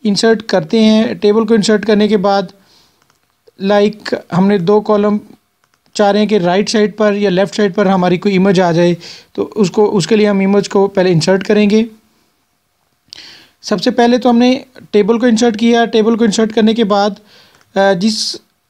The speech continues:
प्लेस पर हम चाह रहे हैं कि इमेज इस पर सेट हो जाए, तो उसके लिए हम उसको टेबल को इंसर्ट करेंगे। लाइक हम without table को एक दफ़ा मा-, अ, पिक्चर्स को सिलेक्ट करके देखते हैं, निकाल,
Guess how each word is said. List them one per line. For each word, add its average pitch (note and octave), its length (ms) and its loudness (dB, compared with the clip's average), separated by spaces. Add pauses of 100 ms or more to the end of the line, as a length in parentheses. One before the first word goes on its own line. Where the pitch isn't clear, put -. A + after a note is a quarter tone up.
(280)
प्लेस A#3 240 4
पर B3+ 140 0
हम A3+ 140 2
चाह A3 180 0
रहे A3 120 0
हैं A3+ 80 0
कि B3 80 -2
इमेज A3 360 2
इस G#3+ 100 -2
पर B3+ 180 0
सेट G#3 320 -2
हो F#3 320 0
जाए, C3 340 -2 (840)
तो A3 80 -2
उसके A#3 380 0
लिए A3+ 180 2
हम A#3 340 0 (540)
उसको A#3+ 500 -2 (120)
टेबल G3+ 240 0
को A#3 80 0
इंसर्ट A3+ 300 2
करेंगे। A3 500 2 (380)
लाइक G#3 260 2
हम A3 340 2
without G#3+ 480 0
table G#3+ 260 0
को A3 60 2
एक A3 160 2
दफ़ा A3 260 0
मा-, G3+ 200 0
अ, F3 140 0
पिक्चर्स E3+ 380 -4
को A3+ 100 0
सिलेक्ट G#3+ 280 -2
करके G#3+ 220 0
देखते F#3+ 300 0
हैं, G3 120 2
निकाल, F#3+ 360 -2